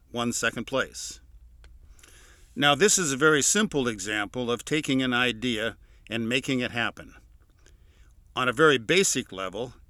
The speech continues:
it is the production skill in action, and it is but one example of how the skill may be practiced early in life. The production skill, as you remember, is often referred to as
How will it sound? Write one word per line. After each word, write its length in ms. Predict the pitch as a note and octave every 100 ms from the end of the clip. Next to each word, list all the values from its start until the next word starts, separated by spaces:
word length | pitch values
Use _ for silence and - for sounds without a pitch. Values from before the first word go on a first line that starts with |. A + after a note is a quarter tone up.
| -
it 100 | C#3
is 200 | C#3 A#2
the 100 | B2
production 600 | - B2+ F3 F#3+ - B2
skill 460 | A2+ - B2 B2 B2
in 180 | A#2+
action, 540 | A#2 A#2 G2+ - D#2+ - - _ - - -
and 180 | A#2+ C3
it 120 | C3
is 160 | B2 G#2+
but 200 | A#2+ A#2+
one 220 | C#3+ G3
example 540 | D#3 - A#2+ A#2 B2+ A#2+
of 80 |
how 180 | - A#2+
the 80 | A2+
skill 340 | - - C#3
may 160 | C3 A2+
be 140 | G#2+
practiced 600 | G#2+ B2+ A#2+ - G#2 - -
early 380 | A#2 G#2+ G2+ A2
in 160 | G#2
life. 420 | A2+ G#2 - - - - - _ - - - - - - - - -
The 80 | B2
production 560 | D#3+ D#3+ A3+ - D3+
skill, 540 | C3+ - C3 C3+ C3+ A#2+ -
as 200 | A#2 A2+
you 100 | B2+
remember, 560 | B2+ A#2+ B2 B2 B2+ B2+
is 180 | A2+ A2
often 480 | C#3 D3 C3+ C3+ - - -
referred 540 | A#2 - C#3 C3 A#2
to 260 | - A#2+ A#2
as 400 | A2 A2 G#2